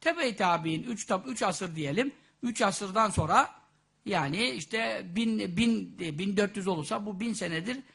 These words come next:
bu vasıflar, bu efendim hayırsızlıklar, uğursuzluklar, bereketsizlikler efendim, e, devam ediyor. Sahabenin zamanından beri başladı. Sahabeden sonra da devam eden de fitneler, belalar efendim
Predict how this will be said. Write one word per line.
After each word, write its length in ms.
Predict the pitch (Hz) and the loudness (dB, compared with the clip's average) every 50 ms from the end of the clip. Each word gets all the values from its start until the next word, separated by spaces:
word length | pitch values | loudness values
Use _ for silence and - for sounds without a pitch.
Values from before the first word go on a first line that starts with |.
| _ _ _ _ - | _ _ _ _ -10
bu 480 | 196 214 233 226 226 220 214 202 180 185 | -4 -2 0 2 4 4 4 2 0 2
vasıflar, 680 | 190 202 185 - - 151 147 147 165 185 208 - 202 190 | 2 2 2 2 0 -6 0 4 4 4 4 4 -2 -4
bu 340 | 190 196 196 202 202 190 - _ _ _ _ _ _ _ _ - | -2 0 0 0 0 -2 -6 _ _ _ _ _ _ _ _ -8
efendim 520 | 180 170 175 170 160 156 175 196 208 - | -6 -2 -2 -2 -2 -2 -2 -4 -4 -4
hayırsızlıklar, 800 | - 180 185 196 190 165 - 185 170 165 160 - 165 175 185 190 | -2 0 2 2 2 0 -2 -4 -2 -2 -4 -2 2 2 2 4
uğursuzluklar, 800 | 190 185 196 185 147 - 185 165 156 143 - 156 165 185 185 180 | 6 4 4 4 4 0 -2 -2 -4 -6 -2 -2 -2 -2 0 -2
bereketsizlikler 960 | 180 180 190 175 185 175 160 175 170 156 143 - - 165 180 208 214 226 - - _ _ _ _ _ _ - | -2 -2 -2 -4 -4 -6 -6 -8 -8 -10 -10 -8 -4 0 0 0 0 -2 -8 -18 _ _ _ _ _ _ -16
efendim, 640 | - 147 143 139 156 - - - 339 285 - 330 320 | -12 -10 -8 -8 -8 -10 -12 -12 -12 -12 -12 -14 -14
e, 240 | - - - 339 - | -16 -16 -16 -14 -6
devam 260 | - - 311 226 196 | -2 4 4 6 6
ediyor. 220 | 180 160 151 143 139 | 6 4 0 0 -4
Sahabenin 540 | 143 - 196 185 196 202 196 208 208 220 214 | 0 2 4 6 6 4 4 2 0 -2 -2
zamanından 680 | 190 202 196 196 196 190 190 190 180 202 208 208 190 | -2 -4 -2 0 0 0 0 0 0 2 2 2 2
beri 220 | 185 175 170 160 156 | 0 0 0 0 0
başladı. 440 | 147 139 - - 151 143 156 180 | 0 0 0 -2 -4 -4 -4 -4
Sahabeden 440 | 185 - 180 185 180 190 208 214 214 | -2 0 2 2 2 0 -2 -4 -6
sonra 260 | 190 - 196 190 185 | -6 -6 -8 -8 -8
da 140 | 185 185 175 | -8 -8 -6
devam 300 | 175 170 180 190 190 190 | -4 0 2 2 2 2
eden 280 | 180 175 175 170 170 160 | 0 -2 -2 -2 0 2
de 200 | 160 170 202 - - _ _ _ _ _ | 0 0 0 -2 -10 _ _ _ _ _
fitneler, 760 | - - - - - 180 - - 165 160 165 165 165 165 165 | -20 -18 -18 -16 -16 -16 -14 -8 -6 -4 -2 -4 -4 -4 -4
belalar 560 | 160 156 156 147 143 151 170 190 226 - - - _ _ _ _ _ - | -2 -2 0 0 0 2 2 2 2 0 -8 -20 _ _ _ _ _ -14
efendim 500 | - 156 160 151 151 165 190 214 - - | -12 -8 -8 -8 -8 -8 -8 -10 -10 -14